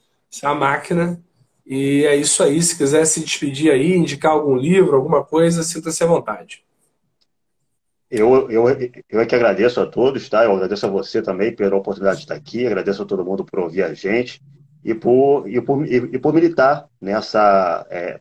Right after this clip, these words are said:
Speaker 2: é nesse, é nesse grande esforço aí de, é, defesa do tra-, do, do, é do trabalho, do trabalhador e da nação brasileira. Eu faço aqui um apelo, né? A gente vai ter uma eleição aí, é, é no domingo, o segundo turno presidencial,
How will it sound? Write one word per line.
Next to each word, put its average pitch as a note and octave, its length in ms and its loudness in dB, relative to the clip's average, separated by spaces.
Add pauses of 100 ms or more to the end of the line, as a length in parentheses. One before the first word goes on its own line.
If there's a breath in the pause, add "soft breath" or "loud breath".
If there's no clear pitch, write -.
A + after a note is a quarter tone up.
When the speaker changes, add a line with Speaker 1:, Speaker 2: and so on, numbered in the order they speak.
Speaker 2:
é F2+ 100 -8
nesse, G2 280 -4
é G2 80 -6
nesse G2+ 200 -4
grande A#2 220 0
esforço A2+ 540 -4
aí F#2+ 200 0
de, G2 360 -6 (460)
é, F2+ 460 -2
defesa G2+ 360 0
do G2 120 -4
tra-, F#2 200 -2 (200)
do, F#2 340 -6 (100)
do, F2+ 200 -14
é F#2+ 80 -10
do F2+ 100 -6
trabalho, G2 580 2
do G#2+ 160 0
trabalhador G2+ 800 0 (360 soft breath)
e G2 120 0
da G#2+ 160 2
nação A2+ 320 0
brasileira. A2+ 580 0 (100)
Eu - 140 0
faço A#2+ 240 2
aqui A2+ 120 -4
um A#2 100 0
apelo, B2 500 2
né? A2 120 0
A A#2 80 2
gente G#2 160 -6
vai G2 120 0
ter G#2+ 120 -4
uma G#2+ 160 0
eleição G2+ 420 0
aí, F#2+ 260 -2 (120)
é, E2+ 540 -4
é F#2 120 -6
no G2 100 -2
domingo, G#2+ 540 -4 (880)
o B2+ 60 -14
segundo G#2 320 -4
turno G2 220 -4
presidencial, G2 840 0